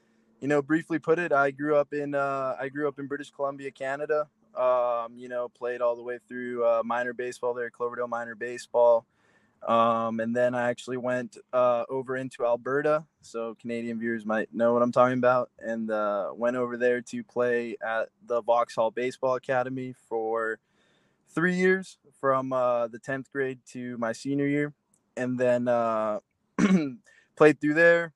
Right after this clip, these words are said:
uh, went to, um, Cal State Northridge out of, uh, high school, did one season of that.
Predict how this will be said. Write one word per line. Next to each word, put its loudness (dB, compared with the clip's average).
uh, 0
went -10
to, -8
um, 0
Cal 2
State -4
Northridge -6
out 0
of, -6
uh, 4
high 0
school, -6
did 2
one 0
season -4
of 0
that. 8